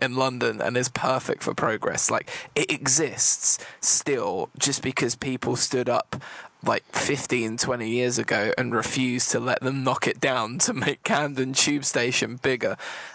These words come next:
As if Camden needs a big tube station.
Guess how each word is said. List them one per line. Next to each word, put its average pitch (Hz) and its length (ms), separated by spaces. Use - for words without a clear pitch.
As 185 200
if 214 160
Camden 226 500
needs 196 320
a 139 60
big 147 260
tube - 300
station. - 520